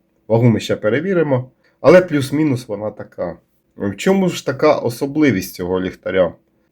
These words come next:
Е, річ у тім, що цей акумулятор тут вбудований. Це і плюс, і мінус.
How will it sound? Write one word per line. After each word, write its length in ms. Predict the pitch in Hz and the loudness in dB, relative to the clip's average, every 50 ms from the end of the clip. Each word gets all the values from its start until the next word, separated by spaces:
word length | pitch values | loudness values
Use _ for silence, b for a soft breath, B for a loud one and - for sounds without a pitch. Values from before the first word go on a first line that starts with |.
| _ - | _ -6
Е, 160 | 98 92 104 | -2 2 4
річ 200 | 135 175 170 170 | 4 4 4 2
у 80 | 160 - | -4 0
тім, 200 | 220 214 214 175 | 2 2 2 2
що 220 | - - - 120 | 0 -2 -2 -4
цей 440 | - - - 139 151 151 147 139 101 _ _ _ | -4 0 0 2 2 2 0 -4 -8 _ _ _
акумулятор 800 | 98 95 92 - 101 101 98 101 110 131 131 131 123 113 - - | -10 -10 -8 -6 -6 -2 4 4 6 4 6 2 -2 -4 -2 -6
тут 240 | 127 127 123 127 - | -4 -4 -4 -4 -8
вбудований. 840 | 113 104 101 101 104 131 127 123 139 131 110 95 85 78 78 80 - _ _ _ _ _ _ _ | -12 -10 -10 -4 -2 0 2 4 6 4 6 4 0 -2 -4 -12 -14 _ _ _ _ _ _ _
Це 180 | - - 107 | -6 -6 -4
і 100 | 92 98 | -4 -6
плюс, 360 | - - 127 123 120 113 - 113 | -8 -4 0 0 0 0 0 -2
і 60 | 107 | -2
мінус. 460 | 139 185 214 196 151 107 - - | -2 -2 -2 0 -2 -2 -4 -6